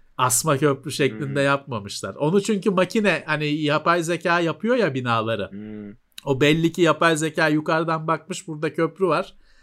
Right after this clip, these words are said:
Speaker 1: Demiş, "Bu kadar uzun köprü mü olur? Bunun ayağı <laughs> olur. Herhalde ayağı vardır bir sürü." demiş. <laughs> Dizmiş öyle yüz tane ayak. Onu işte birinin elle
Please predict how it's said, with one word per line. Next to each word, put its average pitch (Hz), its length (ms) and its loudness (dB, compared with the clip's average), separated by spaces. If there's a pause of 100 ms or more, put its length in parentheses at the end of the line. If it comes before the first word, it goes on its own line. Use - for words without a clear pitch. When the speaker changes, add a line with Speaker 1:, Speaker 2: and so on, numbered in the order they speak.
(300)
Speaker 1:
Demiş, 139 320 -4
"Bu 151 80 -8
kadar 151 260 0
uzun 147 260 -4
köprü 151 320 0
mü 160 100 -2
olur? 123 280 0
Bunun 135 200 0
ayağı 131 360 2
<laughs> - 40 -2
olur. 143 400 2
Herhalde 135 380 2
ayağı 147 340 2
vardır 131 400 -4
bir 123 40 -8
sürü." 117 320 -8
demiş. 143 380 -6 (220)
<laughs> - 220 -6
Dizmiş 160 540 0
öyle 117 420 0 (520)
yüz 135 400 -8
tane 123 280 -2
ayak. 143 420 -4 (840)
Onu 175 300 4
işte 180 360 2
birinin 185 340 2
elle 165 640 0